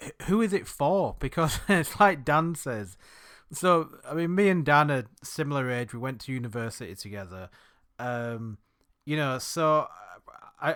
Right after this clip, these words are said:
you know, probably the original, the original trilogy, we're probably too young for that in a way, 'cause we would have been,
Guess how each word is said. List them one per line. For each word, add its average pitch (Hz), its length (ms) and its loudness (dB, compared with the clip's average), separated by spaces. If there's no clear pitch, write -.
you 165 120 -4
know, 160 140 0
probably 175 580 2
the 147 180 -2
original, 147 640 0
the 143 160 -2
original 143 400 -2
trilogy, 123 420 -6
we're 113 140 -8
probably 117 400 -8
too 135 220 -6
young 127 300 -6
for - 140 -10
that 117 240 -6
in 123 80 -8
a 123 80 -6
way, 123 420 -4
'cause 113 160 -8
we 127 160 -6
would 120 200 -8
have 104 120 -12
been, 113 380 -8